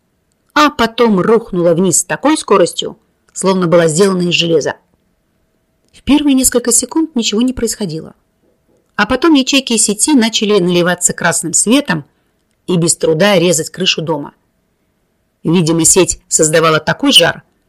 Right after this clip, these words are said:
что камень вскоре перестал плавиться, он просто испарялся.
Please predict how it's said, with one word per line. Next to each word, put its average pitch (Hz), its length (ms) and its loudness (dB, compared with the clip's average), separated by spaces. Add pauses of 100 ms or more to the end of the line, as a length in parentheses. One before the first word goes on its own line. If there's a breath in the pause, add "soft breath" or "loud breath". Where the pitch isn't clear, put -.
(180)
что - 220 -4
камень 262 340 2
вскоре 220 360 2
перестал 196 420 -2
плавиться, 156 500 -2 (240)
он 151 180 -2
просто 220 580 -2 (160)
испарялся. 190 640 -6